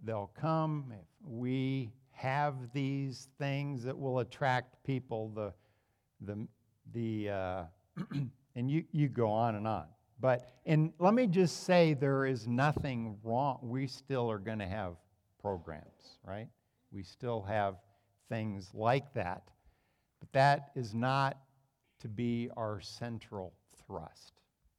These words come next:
We want to be on mission twenty-four seven. And I'm gonna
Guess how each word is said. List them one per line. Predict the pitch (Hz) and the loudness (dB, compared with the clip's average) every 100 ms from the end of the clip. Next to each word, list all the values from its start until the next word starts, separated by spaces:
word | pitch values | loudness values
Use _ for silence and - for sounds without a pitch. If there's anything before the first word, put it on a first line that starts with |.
| _ _ _ _ _ _ _ _ | _ _ _ _ _ _ _ _
We | 113 120 | -4 -4
want | 123 113 113 117 | -2 -2 -2 -6
to | - | -12
be | 110 107 107 107 - | -8 -4 -4 -4 -8
on | 107 110 113 | -10 -6 -4
mission | 113 107 - 98 95 104 _ _ _ _ _ _ | -4 -6 -10 -12 -16 -20 _ _ _ _ _ _
twenty-four | - 117 107 104 - - 95 92 90 _ | -8 -8 -6 -10 -12 -10 -8 -8 -10 _
seven. | - - 98 92 87 | -20 -14 -10 -10 -14
And | 90 | -16
I'm | 92 | -14
gonna | 101 92 | -14 -14